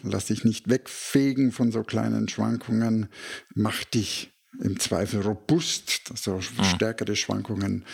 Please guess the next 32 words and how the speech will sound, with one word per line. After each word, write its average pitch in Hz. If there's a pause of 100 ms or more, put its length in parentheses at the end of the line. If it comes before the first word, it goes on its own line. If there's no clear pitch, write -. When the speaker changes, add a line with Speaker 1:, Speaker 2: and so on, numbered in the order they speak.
(260)
Speaker 1:
aushältst. 98
Aber 95
er 101
hat 117
auch 101
vor -
allem 113
den 101
Begriff 104
der -
Antifragilität - (200)
geprägt, -
Speaker 2:
Ja. 92 (440)
Speaker 1:
der 123
genau 135
das 147
aussagt, 127
nämlich 113 (340)
finde 131
Lösungen, 117 (360)
wenn 104
der 98
Markt 95
nach 87
unten 107
geht, 101
dass 98
du 98
davon 98
auch 101
profitieren -
kannst. -